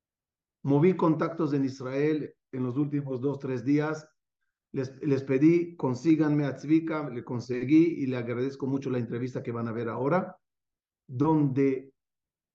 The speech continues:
tiene a su hijo Eitan Mor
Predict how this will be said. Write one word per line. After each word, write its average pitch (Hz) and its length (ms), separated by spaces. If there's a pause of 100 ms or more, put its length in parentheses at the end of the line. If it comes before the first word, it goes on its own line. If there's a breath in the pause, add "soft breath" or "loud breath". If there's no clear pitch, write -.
(800)
tiene 214 340
a 180 60
su 147 220
hijo 143 420
Eitan 160 840 (120)
Mor 160 580